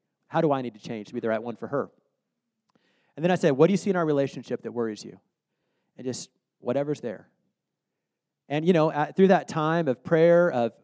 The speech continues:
my own heart and all that, I really felt confident, like, "No, this is what God has for me." And I'm so grateful, you know, the, just the,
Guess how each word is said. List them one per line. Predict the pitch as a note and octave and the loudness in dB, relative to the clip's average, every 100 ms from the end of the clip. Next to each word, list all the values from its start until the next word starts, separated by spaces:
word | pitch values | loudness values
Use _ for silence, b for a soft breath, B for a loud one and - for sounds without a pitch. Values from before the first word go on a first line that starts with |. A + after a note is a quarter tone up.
| _ | _
my | A#2 | -2
own | D#3+ A3 | 2 4
heart | F#3+ G3 F#3+ F#3+ | 4 6 6 4
and | C3 C3 | -4 -2
all | D#3+ F#3+ | 2 2
that, | D#3 D3+ D3+ - _ _ _ - | 2 0 -2 -6 _ _ _ -2
I | |
really | D#3+ F#3+ F#3 | 4 4 4
felt | - F3+ | 2 -2
confident, | D#3+ E3 F3+ B2+ A2 | 0 -6 -6 -8 -10
like, | B2 | -6
"No, | F3+ | -4
this | G#3 | -4
is | B3+ | -6
what | G#3+ | -6
God | F#3 | -6
has | F3 F#3+ | -6 -8
for | - G#2+ | -12 -18
me." | F2 _ _ _ _ _ | -18 _ _ _ _ _
And | - B2+ B2+ B2 _ _ | -10 -8 -8 -14 _ _
I'm | B2+ C3 | -18 -18
so | - D#3+ | -6 -6
grateful, | D3+ E3 - A2+ | -2 -4 -4 -10
you | A2 | -8
know, | A2+ | -12
the, | A#2+ | -6
just | C#3 B2+ | -6 -4
the, | C#3+ | -4